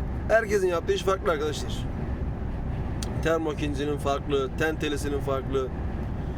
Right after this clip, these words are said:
Grup aç çalışanın farklı. Tek adres gidip tek adres gelenlerin farklı. O yüzden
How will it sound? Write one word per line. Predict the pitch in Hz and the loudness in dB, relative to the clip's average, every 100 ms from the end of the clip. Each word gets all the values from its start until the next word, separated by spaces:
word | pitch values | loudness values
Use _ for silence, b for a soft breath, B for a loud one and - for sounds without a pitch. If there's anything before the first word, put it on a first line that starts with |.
| - - - | -4 -2 -2
Grup | 165 165 | 0 0
aç | 165 135 | 0 0
çalışanın | 165 151 139 147 | 0 0 0 0
farklı. | 147 139 135 139 135 131 - - - - - - B - - - - - | 0 0 0 0 0 0 -4 -4 -4 -2 -2 -2 B -2 -2 -4 -4 0
Tek | 165 165 | 2 2
adres | 160 160 - | 2 0 -2
gidip | 156 - | -2 0
tek | 165 151 | 0 2
adres | 151 156 - | 0 0 0
gelenlerin | 151 147 147 147 | 0 2 0 0
farklı. | 143 143 131 143 135 127 - - - - - - - - - - - - - - - - - - 135 | 0 0 2 0 0 0 -4 -2 -2 -2 -2 -2 -2 -4 -2 -2 -2 -4 -2 -2 -2 -2 -2 -2 0
O | 175 | 0
yüzden | 165 147 175 | 0 2 2